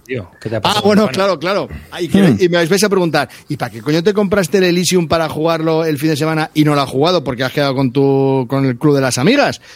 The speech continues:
Speaker 2: ¿Por qué no has jugado? Porque la normal de Cartesius <laughs> me dejó el puto Panam de mierda, que ya, por lo que acabo de decir, ya os podéis imaginar la,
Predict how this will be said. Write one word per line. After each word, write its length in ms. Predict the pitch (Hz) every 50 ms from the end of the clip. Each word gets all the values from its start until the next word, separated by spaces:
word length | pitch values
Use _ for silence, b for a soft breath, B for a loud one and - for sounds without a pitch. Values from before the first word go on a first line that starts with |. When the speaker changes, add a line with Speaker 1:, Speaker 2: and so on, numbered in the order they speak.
| B B
Speaker 2:
¿Por 100 | 139 131
qué 40 | 139
no 80 | 139 135
has 60 | 123
jugado? 340 | 127 151 208 247 226 135 - B B B -
Porque 360 | 127 110 113 - - 107 98
la 200 | 98 92 92 95
normal 840 | 98 92 92 85 87 90 - - 98 104 104 110 117 131 147 156 156
de 140 | 175 180
Cartesius 680 | 156 196 185 180 165 220 220 202 - 165 208 240 262 - - - -
<laughs> 100 | - -
me 120 | 147 143 135
dejó 440 | 131 120 110 104 151 165 156 143 - -
el 280 | 131 123 117 113 113 110 -
puto 320 | - 151 147 139 - 147 135
Panam 380 | 151 147 143 139 135 135 139
de 100 | 139 139
mierda, 480 | 160 208 254 285 302 277 233 175 117 98
que 180 | - - 120 117
ya, 180 | 127 139 160
por 240 | 156 156 135 139 131
lo 100 | 120 117 110
que 80 | 113
acabo 280 | 143 - 135 147 156 160
de 40 | 165 160
decir, 200 | 156 - 202 202
ya 80 | 196 165
os 60 | -
podéis 260 | - 151 139 127 -
imaginar 520 | 147 151 143 135 - 156 160 170 196 226 -
la, 240 | 156 147 135 131 135